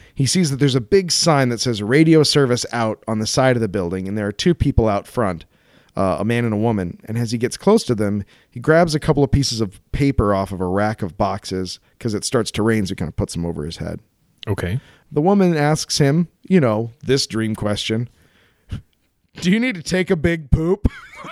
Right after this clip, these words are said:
Speaker 1: 'Cause if you do, if you need to take a, a big one,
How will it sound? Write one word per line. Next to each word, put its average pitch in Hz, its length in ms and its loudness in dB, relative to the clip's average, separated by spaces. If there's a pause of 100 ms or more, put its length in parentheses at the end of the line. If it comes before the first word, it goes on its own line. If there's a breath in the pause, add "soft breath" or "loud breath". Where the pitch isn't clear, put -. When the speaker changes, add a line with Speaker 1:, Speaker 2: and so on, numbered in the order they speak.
(960 loud breath)
Speaker 1:
'Cause 180 200 4
if 170 140 2
you 175 140 2
do, 202 480 4 (180)
if 170 120 -4
you 180 120 -4
need 214 160 -2
to 190 80 -8
take 185 240 2
a, 180 120 0 (220)
a 175 100 4
big 170 300 0
one, 139 380 -4